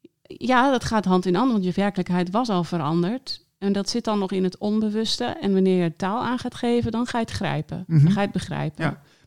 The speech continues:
Speaker 2: als de ander ook begrijpt wat jij begrijpt, dan, dan wordt het sterker,
Speaker 1: Ja.
Speaker 2: denk ik.
Speaker 1: Ja.
Speaker 2: Ja.
Speaker 1: Dan
Speaker 2: Ja.
Speaker 1: wordt het een veld.
Speaker 2: Juist. Ja.
Speaker 1: Mhm.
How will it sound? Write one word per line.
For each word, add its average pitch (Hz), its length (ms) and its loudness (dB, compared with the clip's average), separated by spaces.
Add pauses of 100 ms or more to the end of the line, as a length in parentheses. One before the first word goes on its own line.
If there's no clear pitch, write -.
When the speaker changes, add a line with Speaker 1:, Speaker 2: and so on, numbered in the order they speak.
(140)
Speaker 2:
als 147 40 0
de 175 60 0
ander 208 220 4
ook 156 120 -2
begrijpt 156 280 -2
wat 147 120 -4
jij 202 160 2
begrijpt, 139 360 -4
dan, 175 360 -2
dan 175 280 -4 (140)
wordt 147 220 -10
het 143 80 -2
sterker, 190 520 0
Speaker 1:
Ja. 185 200 -6 (100)
Speaker 2:
denk 139 200 -2
ik. 120 200 -12
Speaker 1:
Ja. 180 180 -6 (320)
Speaker 2:
Ja. 147 240 -8 (260)
Speaker 1:
Dan 190 100 0
Speaker 2:
Ja. 202 60 4
Speaker 1:
wordt 214 160 2
het - 100 -8
een 208 80 2
veld. - 520 -2
Speaker 2:
Juist. 170 380 0 (120)
Ja. - 220 2
Speaker 1:
Mhm. 196 180 4